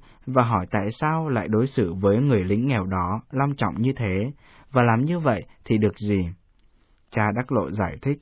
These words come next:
"Họ chẳng quen biết gì anh lính, họ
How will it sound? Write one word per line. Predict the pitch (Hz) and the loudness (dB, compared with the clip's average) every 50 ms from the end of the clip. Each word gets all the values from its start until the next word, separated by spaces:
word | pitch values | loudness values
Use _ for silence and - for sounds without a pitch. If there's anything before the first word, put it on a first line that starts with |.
| _ _ _ - _ _ _ _ _ _ _ | _ _ _ -20 _ _ _ _ _ _ _
"Họ | - - 107 - - | -4 -4 -4 -4 -2
chẳng | - 107 90 87 95 | -4 -4 -4 -4 -2
quen | - 120 120 123 | 0 0 2 2
biết | 139 151 147 | 0 -2 -2
gì | - 123 107 90 82 | 0 0 0 0 -2
anh | - 113 127 139 | -2 -2 -2 0
lính, | 127 110 95 95 104 123 143 - - _ _ _ _ | 0 0 0 0 0 -2 -4 -6 -12 _ _ _ _
họ | _ - 127 | _ -2 0